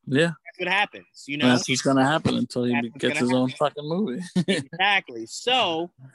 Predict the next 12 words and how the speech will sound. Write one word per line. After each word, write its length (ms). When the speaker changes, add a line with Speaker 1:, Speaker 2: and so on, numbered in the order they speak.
Speaker 2:
instead 400
of 120
having 480
to 100
make 420
Hispanic 760
or 120
Black 520
or 140
Asian 440
or 180
Indian 560